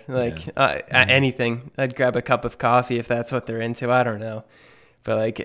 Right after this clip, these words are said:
Speaker 1: I was just waiting for it. Like, Pentagon releases some shit. We've had the pandemic.
Speaker 2: I know.
Speaker 1: Like, everything is upside down. So let's go. I'm ready.
Speaker 2: Dude. Yes,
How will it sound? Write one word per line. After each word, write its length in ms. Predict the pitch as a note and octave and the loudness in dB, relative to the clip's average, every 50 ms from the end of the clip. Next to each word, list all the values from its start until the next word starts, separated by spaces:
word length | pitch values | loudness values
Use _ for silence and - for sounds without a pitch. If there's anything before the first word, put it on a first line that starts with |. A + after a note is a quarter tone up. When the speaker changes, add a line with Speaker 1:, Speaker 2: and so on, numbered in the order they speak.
| C#2+ - B2+ | -4 2 4
Speaker 1:
I 80 | C3+ | 4
was 180 | C3+ C#3 C#3 - | 4 4 2 0
just 200 | - C#3 - - | -2 -2 2 4
waiting 280 | C#3+ C#3 C#3 C#3 C#3 | 6 6 6 6 4
for 280 | B2+ - C3 B2 A#2+ A#2+ | 0 0 2 2 2 2
it. 120 | - - C3 | 0 -2 -4
Like, 360 | A#2 A2 G#2+ G#2+ - - _ _ - - | -4 -2 -4 -4 -6 -14 _ _ 0 2
Pentagon 420 | - C#3 C3 C3 B2 C3 B2+ B2+ | 2 2 2 2 2 0 0 2
releases 420 | B2+ B2+ B2+ C3+ C3+ C3 - C3 - | 0 -2 -2 -2 -2 -2 -2 -4 -2
some 140 | - B2+ B2 | -2 -4 -4
shit. 460 | - - C3 B2 B2+ B2+ B2+ B2+ - | -4 -2 0 2 4 4 2 2 0
We've 200 | B2 A2 G#2 - | -4 -4 -4 -2
had 200 | - A2+ G#2+ G#2 | -2 -4 -4 -4
the 60 | - - | -2 -2
pandemic. 600 | - - G#2 G2+ G#2+ G#2+ B2+ C3+ C3 C3 C3 D3+ | -2 -2 -2 -4 -2 0 2 2 4 4 4 2
Speaker 2:
I 20 | |
know. 100 | E3+ E3+ | 2 0
Speaker 1:
Like, 140 | C#3+ A#2 - - | 0 -2 -4 -2
everything 480 | - D3+ D3 C#3 C3 - A#2+ A2+ A2 A2+ | -4 -2 -2 -2 -4 -4 -6 -6 -6 -4
is 100 | A2+ B2 | -2 -2
upside 380 | A#2+ A#2 - - C3 A2 G#2+ | -2 -2 -2 -4 -4 -4 -6
down. 360 | G#2+ A2+ A2+ G#2+ G#2 A2 A2+ | -8 -8 -6 -6 -8 -10 -10
So 160 | - - A2+ A2 | -10 -10 -8 -2
let's 220 | B2 C#3+ C#3+ - - | 0 0 0 0 -4
go. 380 | - A2+ A2 A2+ A2 G#2+ - - | -4 -4 -4 -4 -6 -6 -8 -6
I'm 180 | - C3 B2+ A#2+ | -4 -2 0 0
ready. 260 | A#2 A2+ A2 A2+ A#2 | 0 -2 -2 -4 -2
Speaker 2:
Dude. 380 | A2+ F#3 E3+ B2 F#2 E2 - - _ _ _ _ _ _ _ _ _ _ _ _ _ _ _ _ _ _ _ _ _ _ _ _ _ _ _ _ _ - | 2 2 2 2 0 -2 -6 -12 _ _ _ _ _ _ _ _ _ _ _ _ _ _ _ _ _ _ _ _ _ _ _ _ _ _ _ _ _ -10
Yes, 640 | B2 C3 D3 E3 B2+ - - - - - - - | -2 2 4 4 4 2 0 -2 -4 -4 -4 -6